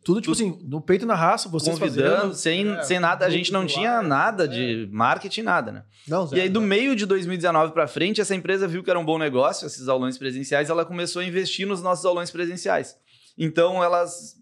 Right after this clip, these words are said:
Speaker 2: ah, bancavam, por exemplo, material, bancava brindes.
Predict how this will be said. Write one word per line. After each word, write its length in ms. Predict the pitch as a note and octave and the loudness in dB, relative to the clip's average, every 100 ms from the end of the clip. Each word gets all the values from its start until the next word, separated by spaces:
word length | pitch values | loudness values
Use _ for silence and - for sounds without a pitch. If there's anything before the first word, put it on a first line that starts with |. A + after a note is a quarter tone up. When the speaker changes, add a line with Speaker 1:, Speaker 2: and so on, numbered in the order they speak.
| _ - | _ 0
Speaker 2:
ah, 540 | D3 D3 D3 D3 D3 | 2 2 0 0 -2
bancavam, 440 | D3 D#3+ E3 D#3 D#3 | 0 0 0 0 0
por 120 | D#3+ | -2
exemplo, 300 | C#3+ D3 D3 | -2 -2 0
material, 640 | D3 D3 E3+ D#3 D#3+ D3+ C3+ | 0 2 2 4 4 2 0
bancava 440 | C#3 C3 C3 D3+ | -2 0 0 0
brindes. 680 | C#3 C#3+ E3+ F3 D3+ C3 | 0 0 0 -4 -6 -10